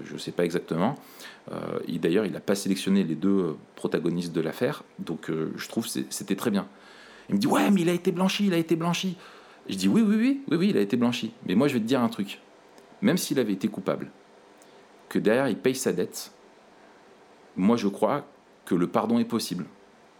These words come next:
Et que le gars, si après avoir, euh,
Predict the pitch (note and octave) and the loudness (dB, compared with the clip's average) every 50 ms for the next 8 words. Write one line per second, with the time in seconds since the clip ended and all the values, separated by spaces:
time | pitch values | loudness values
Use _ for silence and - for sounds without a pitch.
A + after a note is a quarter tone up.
0 | - - D#2+ D#2+ - - F#2 E2+ E2+ E2 E2 G#2+ A#2 D3 D#3+ - - - - - | -12 -8 -8 -8 -4 -2 0 0 0 2 2 2 0 0 -2 -6 -8 -10 -6 -2
1 | F#2 F2+ F#2+ - - - A#2 A2 G#2+ G#2 - - - - - - - - - - | 0 0 0 -2 -2 0 0 0 0 -4 -8 -16 -20 -20 -20 -20 -20 -20 -14 -8
2 | - - - E2 F2 F2+ F2 E2 D#2 E2+ D#2+ D#2 D#2 D#2 | -6 -6 -2 0 0 0 0 0 -2 -2 -4 -4 -6 -8